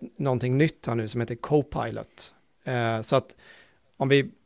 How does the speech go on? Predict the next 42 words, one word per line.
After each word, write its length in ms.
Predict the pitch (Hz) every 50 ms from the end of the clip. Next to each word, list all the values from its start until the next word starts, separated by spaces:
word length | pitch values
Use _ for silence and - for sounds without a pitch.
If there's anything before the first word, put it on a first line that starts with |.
| _ _
vi 180 | - 175 147
kan, 260 | 143 - - 143 143 -
om 160 | 156 147 143
vi 80 | 147
inte 260 | 156 156 139 - - 175
har 120 | 156 160
Copilot, 560 | 147 - 139 120 - - 117 117 117 113 -
nu 140 | - 131 131
är 80 | 127 120
den, 300 | 120 117 113 110 110 110 - _ _ _
eh, 340 | - 123 117 113 110 110 127
inte 220 | 123 107 - -
kli-, 240 | - - 208 - 160
iklickad 420 | 123 - - 127 113 - - 131
här 140 | 135 123 123
nu. 180 | 123 127 131 147
Det 140 | 214 214 135
är 40 |
en 60 | 120 110
liten 200 | 110 - 117 110
sökruta, 540 | - 135 120 - - - 113 - - -
om 60 | 120 113
man 140 | 113 110
är 80 | 113 110
nere 200 | 110 110 110 117
i 20 |
hörnet 360 | 117 120 120 107 101 104 - -
kan 140 | - 110
man 180 | 107 104 104 104 - _ _ -
t-, 60 | - -
se 240 | - - - 117 117
då. 100 | 113 110
Och 160 | 107 - 120
då 140 | 113 117 113 - - -
ser 180 | - - 123
man 140 | 113 113 110
att 60 | 104
man 100 | - 110
kan 140 | - - 113
använda 320 | 113 113 107 107 104 107
den 140 | 104 104 104
fyra, 440 | 95 - - 127 110 104 107 104 110